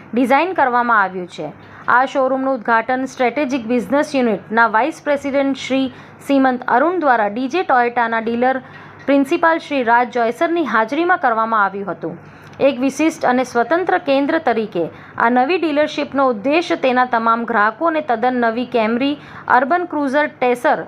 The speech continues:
અને નવી ઇનોવા ક્રિસ્ટા, ઇનોવા હાઈક્રોસ, ફોર્ચ્યુનર લિજેન્ડર, હિલકસ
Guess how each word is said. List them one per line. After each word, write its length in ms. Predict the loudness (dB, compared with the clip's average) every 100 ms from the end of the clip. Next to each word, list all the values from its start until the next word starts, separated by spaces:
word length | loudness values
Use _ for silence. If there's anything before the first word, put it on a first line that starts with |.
| -4
અને 240 | 0 2
નવી 280 | 2 2 0
ઇનોવા 460 | 0 0 2 2 0
ક્રિસ્ટા, 580 | -2 -6 -4 0 0 -2 -14 -16 -2
ઇનોવા 420 | 2 2 4 2 0
હાઈક્રોસ, 460 | -2 -4 -2 -2 -2 -10 -20 -8 2
ફોર્ચ્યુનર 680 | 2 2 -2 0 0 -2 -8 -4
લિજેન્ડર, 600 | -2 0 2 2 2 0 -4 -16 -20 -20 -20 -20 -20 0
હિલકસ 400 | 2 2 2 0